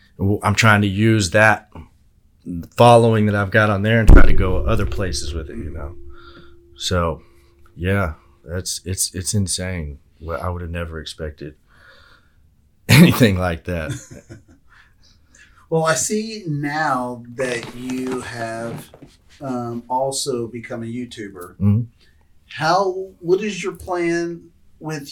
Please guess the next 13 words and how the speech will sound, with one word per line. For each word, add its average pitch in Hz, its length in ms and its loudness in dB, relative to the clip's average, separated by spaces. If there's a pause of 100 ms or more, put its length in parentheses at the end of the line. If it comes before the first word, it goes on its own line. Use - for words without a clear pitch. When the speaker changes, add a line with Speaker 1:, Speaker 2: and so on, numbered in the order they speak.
Speaker 2:
YouTube? 160 460 -6
What 151 220 -10
are, 143 240 -14
how 156 340 -4 (160)
is 151 420 -10
it 139 220 -6
going? 170 760 -4
And 135 380 -8
where 143 160 -4
do 151 60 -8
you 147 200 -12
see 139 280 -8
yourself 131 600 -8